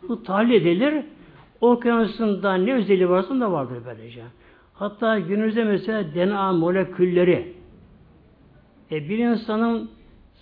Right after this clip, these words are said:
öl-, ölen kimsenin saçı bile kalsa mezarda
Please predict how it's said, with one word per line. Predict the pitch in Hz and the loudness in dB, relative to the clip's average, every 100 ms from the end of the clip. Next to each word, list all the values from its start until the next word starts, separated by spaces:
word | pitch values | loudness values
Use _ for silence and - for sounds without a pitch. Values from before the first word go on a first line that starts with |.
| - - _ _ _ _ 185 | -20 -20 _ _ _ _ 0
öl-, | 196 196 208 | 0 0 -2
ölen | 185 240 262 | 0 2 2
kimsenin | 247 240 214 233 240 214 | 2 -2 0 0 0 -2
saçı | - - 208 - 311 | -6 -6 -4 2 2
bile | 233 196 | 4 2
kalsa | - 170 160 180 | 0 -2 0 0
mezarda | 156 170 190 175 135 170 | 2 2 2 0 -2 -4